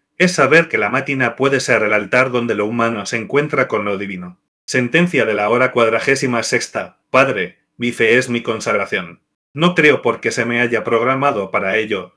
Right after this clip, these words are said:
sino porque he visto la luz de vuestra verdad y he decidido que ese es el único código por el que vale la pena arder. Soy vuestro Crisóstomo, y mi fe es vuestro escudo. El desborde de la gracia, excelencia.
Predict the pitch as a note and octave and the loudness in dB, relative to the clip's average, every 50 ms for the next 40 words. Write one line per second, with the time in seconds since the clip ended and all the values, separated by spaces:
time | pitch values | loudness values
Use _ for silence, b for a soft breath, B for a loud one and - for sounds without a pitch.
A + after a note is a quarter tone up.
0 | _ _ - - C#3 D3 D3 D3 C#3+ - B2+ A#2 A#2+ - - A#2 C3 C3 B2 C3 | _ _ -6 -4 -4 -2 -2 -4 -4 -2 -2 -2 -2 -2 0 0 2 2 2 0
1 | B2+ - - G#2 G2 F#2+ G2 A#2+ B2+ B2 A#2+ A2+ G#2+ A2 A2 - - B2 A#2 A#2 | -2 -2 -4 -4 -4 -2 0 0 0 2 2 0 0 0 -2 -2 -2 -2 0 0
2 | A#2 A#2 A#2 C3 C3+ C3 - - A2+ A2+ A#2+ A#2+ B2 A2+ - A#2 G#2+ A2 A2+ A2+ | 0 0 0 0 -2 -2 -4 -2 0 0 2 2 0 -2 -2 -4 -2 -2 0 0
3 | A2+ G#2 - - G2+ G#2+ - - A#2+ A#2 A#2+ - A#2+ A2 A#2+ B2 B2+ B2+ - D3 | 0 -2 -2 -2 -4 -4 -4 -2 -2 -2 0 -2 -2 -2 -2 -2 -2 -2 -2 -2
4 | C#3 - C#3+ C#3 C3+ A#2+ C3 B2+ - B2 A2+ G#2+ G#2 G#2 F#2+ - A2 G#2 G2+ G#2+ | 0 0 0 0 0 0 -2 -2 0 0 -2 0 -2 -6 -4 -2 -2 0 2 2
5 | G2 G2+ G2 G2 F#2+ F#2 B2 C3 C#3 D3 C#3+ C3+ A2+ G2+ G2+ F#2 F#2+ F#2 F2+ - | 0 0 -2 -4 -4 -2 -2 -2 -2 -2 -4 -4 -6 -8 -10 -10 -10 -12 -12 -16
6 | _ _ _ _ _ _ - - D3 D#3 D3 B2+ A#2+ - - B2+ B2 - A2+ G#2+ | _ _ _ _ _ _ 2 4 6 6 6 6 2 2 0 -2 -2 -2 -4 0
7 | - C3 B2 - G#2+ F2+ F2+ F2+ F2+ - - A#2 A2+ A2 G#2+ - A#2+ A2+ A2+ A#2 | 0 0 0 0 -4 -6 -6 -8 -10 -8 -8 -6 -6 -6 -2 2 4 4 4 4
8 | G#2+ A2 G#2 - G#2+ G2+ - - - G#2 F2+ F2+ F2+ - _ _ _ _ _ _ | 0 -4 -2 -2 -2 -4 -2 -4 -6 -6 -6 -6 -12 -14 _ _ _ _ _ _
9 | _ _ B2 A#2 A2+ A2+ G#2+ - C3 C3 C3 A#2+ B2 A#2 A2+ G#2+ G2 G2 G2+ G#2 | _ _ -2 2 2 2 2 4 2 2 2 2 0 0 0 -2 -2 -2 -2 -2
10 | B2+ C3 - E3 D#3 D3 C#3 - - - - A#2+ A2 A#2 C3 D3 D3 - - G2 | -2 -2 -2 0 0 0 0 0 -4 -2 0 0 2 2 0 0 -4 -6 -6 -6
11 | G2 F#2+ - _ | -6 -6 -8 _